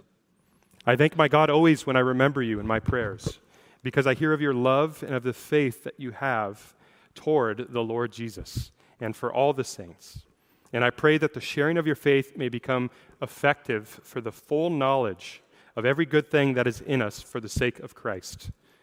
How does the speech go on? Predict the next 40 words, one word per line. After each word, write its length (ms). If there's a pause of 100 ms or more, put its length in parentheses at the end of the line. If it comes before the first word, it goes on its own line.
(220)
For 160
I 60
have 100
derived 360
much 260
joy 480
and 180
comfort 680 (100)
from 240
your 120
love, 520 (400)
my 100
brother, 420 (600)
because 260
the 120
hearts 380
of 100
the 100
saints 720
have 240
been 160
refreshed 680 (140)
through 220
you. 200 (1000)
Accordingly, 580
though 200
I 60
am 100
bold 260
enough 420
in 160
Christ 480
to 80
command 420
you 60
to 80
do 160
what 140
is 100
required, 580